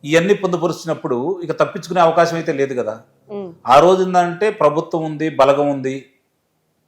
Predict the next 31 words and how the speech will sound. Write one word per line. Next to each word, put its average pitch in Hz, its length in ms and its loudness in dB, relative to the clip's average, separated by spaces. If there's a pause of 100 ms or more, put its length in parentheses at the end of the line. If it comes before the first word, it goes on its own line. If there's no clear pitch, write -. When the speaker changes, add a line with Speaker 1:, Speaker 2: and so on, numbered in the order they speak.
(100)
Speaker 1:
బెదిరించారు, 143 580 0
భయపెట్టారు. 127 720 -2 (520)
చివరికి 147 280 -4
సీబీఐ 165 440 0
వాళ్ళు 160 240 4
కూడా 180 140 6
భయపడ్డారనే 180 600 4
భావిస్తున్నాను 151 520 2
నేను. 87 160 -14 (180)
Speaker 2:
ఉమ్. 196 220 -14 (420)
Speaker 1:
వాళ్ళు 120 180 -2
లొంగిపోయారా, 165 640 4
భయపడ్డారా 160 540 4
అనేది 156 200 -2
తీసి 143 200 -14
పక్కన 151 200 -8
పడేస్తే 147 520 -4 (220)
Speaker 2:
ఉమ్. 185 140 -20
Speaker 1:
ఈ 143 40 -2
రెండు 190 240 2
జరిగినాయి 175 360 2
అక్కడ. 98 200 -4 (520)
Speaker 2:
ఉమ్. 190 220 -16
Speaker 1:
జరగబట్టే 185 760 2 (160)
భారతదేశ 165 540 2
చరిత్రలో 151 480 -4
సీబీఐ 160 400 -4
వాళ్ళ 147 300 4
యొక్క 135 340 6
ఇన్ని 139 300 -8
రే-, 139 260 -2